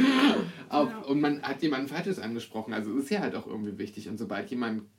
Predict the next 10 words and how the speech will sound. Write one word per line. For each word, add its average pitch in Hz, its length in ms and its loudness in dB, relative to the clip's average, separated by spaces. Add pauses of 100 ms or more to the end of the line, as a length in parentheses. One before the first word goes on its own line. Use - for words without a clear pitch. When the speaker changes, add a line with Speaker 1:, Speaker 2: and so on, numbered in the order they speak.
(140)
Speaker 1:
keine 107 320 -6
Haare 101 320 -8
hat, 135 240 -6
oder 104 500 -4 (880)
ist 120 160 -4
es 110 120 -10
halt 95 200 -10
schon 156 200 0
komisch, 107 320 -6
weil 113 140 -4